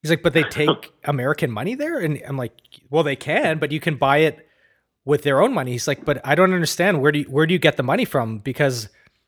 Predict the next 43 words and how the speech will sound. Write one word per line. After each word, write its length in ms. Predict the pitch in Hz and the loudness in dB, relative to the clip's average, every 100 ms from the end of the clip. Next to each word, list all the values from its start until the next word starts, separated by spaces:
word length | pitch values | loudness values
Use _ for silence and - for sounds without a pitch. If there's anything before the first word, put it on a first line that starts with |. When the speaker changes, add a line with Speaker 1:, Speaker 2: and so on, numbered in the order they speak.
| _ _ _ _ _ _ - | _ _ _ _ _ _ -4
Speaker 1:
if 140 | 156 | 2
I 80 | 170 | 4
put 220 | 160 202 | 4 0
my 200 | 175 170 | 2 4
Speaker 2:
Wow. 220 | 151 - 165 | 4 4 2
Speaker 1:
A 40 | |
T 180 | - 151 | 2 2
M 380 | 160 175 - - _ | 2 2 -2 -12 _
card 380 | - 147 147 147 | 0 4 6 4
in 140 | 147 | 0
the 140 | 135 135 | 0 0
A 80 | |
T 180 | 135 - | -2 -2
M 100 | 139 | -2
machine 340 | 135 - 143 139 | -2 -4 -4 -4
in 120 | 120 | -6
Thailand, 580 | - 135 190 135 123 120 | -4 2 2 2 -2 -4
won't 240 | 120 139 | -2 -2
American 460 | 131 120 120 - 160 | -2 -4 -6 -2 0
money 240 | 156 165 | 2 2
come 220 | 156 165 | 0 -2
out?" 300 | 156 190 233 _ - | 0 0 -4 _ -8
And 120 | 135 | -4
I 40 | 127 | -2
was 160 | 127 | -2
like, 320 | 120 110 104 - _ _ _ _ _ _ _ | -4 -6 -8 -14 _ _ _ _ _ _ _
"Holy 340 | - 127 110 101 | -4 -4 -4 -6
fuck." 360 | - 101 101 135 | -6 -6 -2 -2
Speaker 2:
<laughs> 60 | - 123 - _ _ _ _ - | 0 -6 -8 _ _ _ _ -2
Speaker 1:
This 180 | 151 - | -2 -2
poor 420 | - 170 165 185 | -2 4 8 8
guy, 360 | 156 147 190 180 | 8 4 6 6
man, 380 | 147 143 147 - - - _ | 4 0 -2 -6 -16 -20 _
he 180 | 190 | -4
couldn't 240 | 196 240 220 | 2 4 4
even, 220 | 202 180 | 4 2
even 180 | 170 165 | 2 2
get 140 | 156 | 4
over 180 | 156 151 | 4 2
the 80 | 139 | 0
mental 300 | 131 135 135 | -4 -4 -2
hurdle 340 | 135 139 131 | 0 0 2
of 300 | 131 127 107 | 2 0 -2